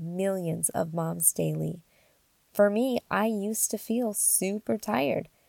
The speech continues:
I was tired from pouring into everybody else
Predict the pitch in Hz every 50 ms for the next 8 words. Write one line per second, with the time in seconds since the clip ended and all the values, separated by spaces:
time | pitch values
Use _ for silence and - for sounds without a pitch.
0 | _ _ _ - 226 240 262 285 262 - - 226 226 240 247 262 247 - - 240
1 | 214 - - - 208 220 226 226 220 220 220 220 214 - 202 - - - - 170
2 | 185 214 214 202 220 226 208 226 226 226 226 226 226 226 208 180 180 185 - -